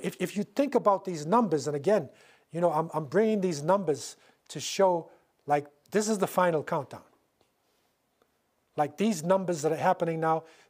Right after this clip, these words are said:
this movement that's going on, uh, to a certain extent,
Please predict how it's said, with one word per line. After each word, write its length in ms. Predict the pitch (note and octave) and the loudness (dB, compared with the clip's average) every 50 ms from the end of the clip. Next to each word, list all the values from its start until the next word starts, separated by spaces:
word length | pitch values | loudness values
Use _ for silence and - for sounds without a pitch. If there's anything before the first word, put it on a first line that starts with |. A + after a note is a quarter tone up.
| _ _ | _ _
this 560 | - G#3 - - - - - - - - - _ _ _ _ | -2 -2 -2 -2 -4 -8 -8 -8 -10 -10 -14 _ _ _ _
movement 600 | - C#3 D3 F3+ G#3 G3 E3 D3+ E3 D3+ C#3 - | -8 -4 -2 -2 -2 -2 -2 -2 -2 -2 -2 -2
that's 160 | - C#3+ - - | -4 -4 -4 -2
going 320 | - D#3+ D#3 D#3+ D3+ D3+ | 0 0 0 2 2 2
on, 260 | D#3+ E3+ F3 F3+ F#3 - _ _ _ _ _ _ _ _ _ _ _ _ _ - - | 4 4 2 2 -2 -6 _ _ _ _ _ _ _ _ _ _ _ _ _ -16 -14
uh, 80 | C#3+ C#3+ - _ _ _ _ _ _ _ _ - | -14 -14 -14 _ _ _ _ _ _ _ _ -6
to 140 | - E3+ D#3+ | -4 -2 -2
a 40 | |
certain 360 | D3+ - - A3 A3 - F3 F3+ | -2 0 0 0 0 0 -2 -6
extent, 560 | F3 - - - G3 G3 G3+ G3+ - - | -6 -6 -2 0 2 2 2 0 -6 -14